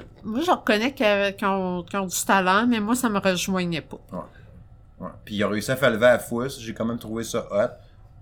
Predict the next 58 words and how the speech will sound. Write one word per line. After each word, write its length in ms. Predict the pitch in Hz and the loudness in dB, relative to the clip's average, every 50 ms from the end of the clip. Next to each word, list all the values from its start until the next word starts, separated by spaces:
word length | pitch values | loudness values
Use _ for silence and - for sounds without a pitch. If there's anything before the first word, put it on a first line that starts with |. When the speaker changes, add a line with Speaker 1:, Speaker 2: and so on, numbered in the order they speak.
| - - - | -20 -18 -12
Speaker 2:
Pour 160 | - 107 101 | -8 -8 -6
du 120 | 90 101 | -2 0
monde 200 | 104 113 123 120 | 0 2 2 0
qu'on 120 | - 113 101 | 0 0 2
Speaker 1:
<laughs> 0 | |
Speaker 2:
connaissait 400 | 139 113 101 101 104 - 320 - | 2 4 4 2 4 6 8 8
Speaker 1:
En 80 | 277 | 8
tout 60 | - 254 | 8 6
Speaker 2:
pas 60 | 254 | 6
à 20 | |
Speaker 1:
cas, 60 | 277 | 6
il 80 | 262 220 | 6 6
y 60 | 262 | 6
a 40 | 254 | 6
une 60 | 233 226 | 4 4
Speaker 2:
Québec. 160 | 214 226 - | 0 -2 0
Speaker 1:
fille, 220 | - 269 269 - - | 0 0 0 0 2
il 100 | 240 247 | 4 6
y 40 | 262 | 8
a 40 | 247 | 8
une 160 | 226 226 233 | 6 4 2
fille 240 | - - 277 285 285 | 0 0 -2 0 0
qui 80 | - 262 | 0 0
ont 160 | 220 220 214 | 0 0 0
réussi 320 | 247 233 226 233 226 - | 0 0 -2 -2 0 0
à 180 | 277 262 262 254 | 0 2 0 0
faire 280 | 262 - 240 226 233 | 0 2 2 2 2
lever. 480 | 240 226 226 214 208 190 185 226 247 277 | 2 2 2 0 0 0 2 2 2 2
Pour 180 | 277 - 240 220 | 2 -2 -2 2
moi, 160 | 240 254 277 | 4 4 4
elle 40 | 269 | 4
a 20 | |
fait 240 | 254 - 240 233 - | 2 0 -2 0 2
le 160 | 233 214 202 | 2 0 2
voyage 520 | 190 202 214 202 196 196 202 208 208 202 - | 2 2 2 4 4 4 4 4 4 2 -2
du 100 | 202 175 | -2 0
Japon. 600 | - - - 196 165 165 - - 180 180 185 185 - | 0 2 2 2 2 2 0 0 0 0 0 0 2
Speaker 2:
Ouais, 260 | 110 127 135 127 113 | 4 4 4 4 0
je 60 | 101 | -2
sais 140 | 101 101 113 107 | -4 -6 -6 -2
pas 140 | 120 113 | -2 -2
trop, 160 | 98 - 123 131 | -2 -2 -2 -2
mais 120 | 127 104 | -2 -2
elle 160 | 90 82 85 | -2 -4 -6
avait 160 | 87 87 98 | -6 -4 -4
l'air 100 | 104 110 | -2 -2
de 100 | 101 107 | -2 -4
tout 140 | 101 - - - | -6 -8 -8 -4
connaître 300 | - 123 117 117 110 104 | 0 0 0 0 0 -2
les 80 | 113 104 | -2 -4
tunes 180 | - 120 120 120 | -2 -2 -2 -2
en 100 | 101 92 | -2 -4
plus. 200 | - 117 120 - | -6 -8 -4 0
Elle 60 | 113 214 | 2 4
Speaker 1:
Ben, 120 | 214 202 | 4 4
Speaker 2:
dansait 160 | 208 214 220 | 4 2 2
Speaker 1:
c'est 120 | 196 - | 2 4
ça. 60 | - | 6